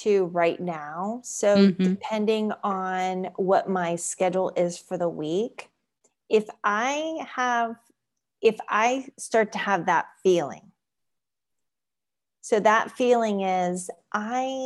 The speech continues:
Speaker 1: need some time away." If I, if I am
Speaker 2: Mm.
Speaker 1: starting to feel like that, like, it kind of feels like you wanna escape somewhere.
Speaker 2: Mm-hmm. Yep.
Speaker 1: Um, if you're feeling like your nerves are a little frayed,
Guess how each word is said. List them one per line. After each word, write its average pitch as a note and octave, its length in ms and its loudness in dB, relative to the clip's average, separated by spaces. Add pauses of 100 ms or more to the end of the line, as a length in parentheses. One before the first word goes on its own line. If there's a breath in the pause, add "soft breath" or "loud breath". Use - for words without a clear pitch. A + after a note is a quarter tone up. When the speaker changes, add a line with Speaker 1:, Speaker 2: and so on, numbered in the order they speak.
(200)
Speaker 1:
need G#3 640 -2 (160)
some F#3 260 -4
time F3 220 -4
away." - 380 -10 (280)
If G3 200 -8
I, G3+ 320 2 (180)
if G3 160 0 (140)
I G#3 180 2
am G3+ 160 4
Speaker 2:
Mm. G3 140 2
Speaker 1:
starting A3 340 0
to A3 140 -2
feel A#3 520 2
like E3 360 2
that, G#2 340 -2 (120)
like, F#3 380 2 (480)
it - 300 2
kind G3+ 240 -6
of F#3 120 -6
feels F#3 260 -2
like F3 240 -2
you F3+ 80 -6
wanna E3 220 -12
escape A#3+ 540 0
somewhere. G#3 560 0
Speaker 2:
Mm-hmm. F#3+ 1000 -2
Yep. G#3 220 -6 (120)
Speaker 1:
Um, F#3+ 540 0 (140)
if G3 440 2 (140)
you're F#3+ 240 2
feeling F3+ 840 0
like E3+ 260 2
your D#3 120 -6
nerves E3+ 460 -4
are A#3 100 0
a A3+ 60 -2
little A3+ 280 0
frayed, G#3+ 880 0